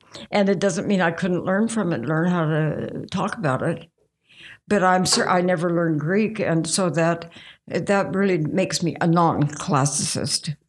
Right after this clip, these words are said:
in everybody's. And, um, so somehow I think in the sixties and early seventies,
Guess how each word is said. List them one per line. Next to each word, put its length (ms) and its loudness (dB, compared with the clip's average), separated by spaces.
in 160 4
everybody's. 760 -2
And, 420 2
um, 520 2
so 540 4
somehow 760 4
I 180 0
think 400 0
in 180 4
the 100 4
sixties 840 0
and 220 2
early 300 0
seventies, 800 0